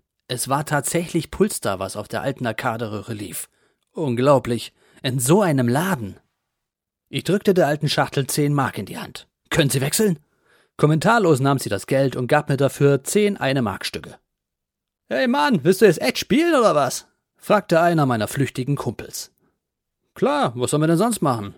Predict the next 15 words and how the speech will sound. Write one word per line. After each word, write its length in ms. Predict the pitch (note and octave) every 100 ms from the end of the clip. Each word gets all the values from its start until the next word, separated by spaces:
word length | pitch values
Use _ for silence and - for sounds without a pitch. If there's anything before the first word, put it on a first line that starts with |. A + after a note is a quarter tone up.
| _
erwiderte 540 | G3 F3+ A2+ F#2+ -
ich. 240 | F#2 - - _ _ _ _ _ _
Mir 160 | - C3+
war 160 | F#3
dieses 220 | F#3+ E3 D#3
Spiel 260 | - E3
durchaus 340 | D3+ A3+ F#3 -
bekannt 440 | D#3 - G2 F#2+
aus 180 | - -
zahlreichen 540 | - B2+ B2+ A#2+ B2
Zeitschriften, 540 | - D3 C#3 C3+ A2+ A#2+
die 60 |
darüber 300 | A2+ A2 A2
berichtet 460 | A2+ B2 B2 - -
hatten. 260 | - F#3+